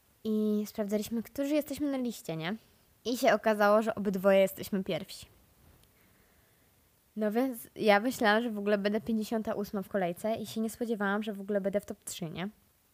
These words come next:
On to samo. No i się założyliśmy, komu pierwszemu zadzwonią. Nawet nie pamiętam, o co. I mi zadzwonili na drugi dzień rano, więc ja to odbieram.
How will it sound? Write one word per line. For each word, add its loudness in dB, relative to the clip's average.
On -6
to -8
samo. -6
No -4
i -2
się -10
założyliśmy, -4
komu -4
pierwszemu -4
zadzwonią. -4
Nawet -8
nie -6
pamiętam, -6
o -8
co. -6
I 2
mi 4
zadzwonili 2
na 4
drugi -2
dzień 2
rano, -2
więc -4
ja 2
to -2
odbieram. 0